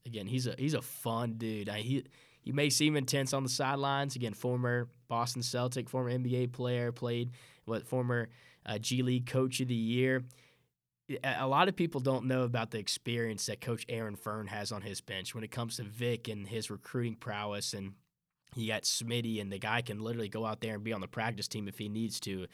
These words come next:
an absolute bucket. You got Byron Dinkins, you got all these other guys out there for him as well. And again, really excited about the, the squad that he has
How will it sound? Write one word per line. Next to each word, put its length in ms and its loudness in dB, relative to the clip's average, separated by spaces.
an 120 -2
absolute 520 -2
bucket. 380 -2
You 80 -4
got 180 0
Byron 340 2
Dinkins, 600 -4
you 80 -4
got 240 -2
all 160 2
these 220 0
other 160 -2
guys 380 -2
out 200 -2
there 180 -2
for 260 -2
him 80 -4
as 180 -6
well. 220 -2
And 160 -4
again, 220 0
really 260 4
excited 500 2
about 320 -2
the, 240 -6
the 100 -6
squad 400 0
that 100 -4
he 80 -4
has 600 0